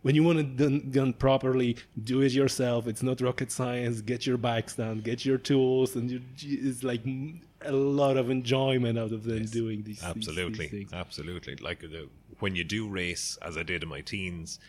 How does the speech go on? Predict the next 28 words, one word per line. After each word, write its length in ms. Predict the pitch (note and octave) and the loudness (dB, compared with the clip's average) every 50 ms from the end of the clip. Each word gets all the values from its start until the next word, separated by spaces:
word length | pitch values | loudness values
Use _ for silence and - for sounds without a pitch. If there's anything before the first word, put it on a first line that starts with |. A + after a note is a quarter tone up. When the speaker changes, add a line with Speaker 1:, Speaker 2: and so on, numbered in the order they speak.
| - - - - - - - - - - _ _ _ - | -20 -20 -20 -20 -20 -20 -20 -20 -20 -20 _ _ _ -12
Speaker 2:
you 100 | F2 E2+ | -8 -4
wear 260 | F2+ G2 G2 F#2 F2+ | 0 0 0 0 0
parts 340 | - F#2+ F2+ E2+ E2 - - E2+ | 0 0 0 0 -2 -2 -4 -4
out 200 | E2+ E2 - - | -4 -6 -6 -8
very 220 | D#2+ D#2+ D2 C2+ | -6 -6 -6 -6
quickly, 460 | - - D#2+ - - - C#2 C#2+ C2+ C2+ | -6 -8 -10 -10 -8 -10 -10 -10 -8 -6
or 80 | D2+ | -6
you 140 | D#2 D2 - | -6 -6 -4
Speaker 1:
Mm. 20 | |
Speaker 2:
damage 380 | G2+ F#2 E2 D#2 D#2+ D2 - - | -4 -4 -4 -4 -6 -10 -10 -8
parts 340 | - D2+ D2+ C#2+ - - D#2 | -6 -6 -6 -6 -8 -10 -12
if 140 | C#2 - D#2 | -10 -8 -8
you 60 | C#2+ | -8
have 180 | D2+ D2+ C2+ | -8 -8 -10
a 80 | C#2 C2+ | -12 -12
fall 340 | - - E2 D2+ C#2+ C#2 C#2+ | -10 -8 -8 -6 -6 -6 -6
off 140 | C#2+ - - | -8 -8 -10
the 80 | D2 | -14
bike 300 | C2 C#2+ D2 C#2+ C#2+ - - | -14 -10 -10 -10 -10 -12 -14
or 40 | - | -16
something 340 | - D2+ D2 D2+ - C#2+ D2 | -14 -14 -14 -14 -16 -16 -16
like 160 | C#2 C2+ - | -16 -12 -10
that. 200 | - C#2 - - | -10 -10 -10 -6
So 120 | - G#2 | -4 -2
you 160 | F#2+ F2+ E2+ | -2 0 -2
learn 440 | E2 F2+ F2+ F#2+ G2+ G2 F#2+ F#2 E2+ | -2 0 0 0 0 0 -2 -6 -6
very 280 | D#2+ F#2 F2 F2 F2 D#2+ | -4 -4 -4 -4 -6 -8
quickly. 420 | - - F2+ - - D#2+ C#2+ C#2 | -8 -10 -10 -10 -10 -14 -14 -14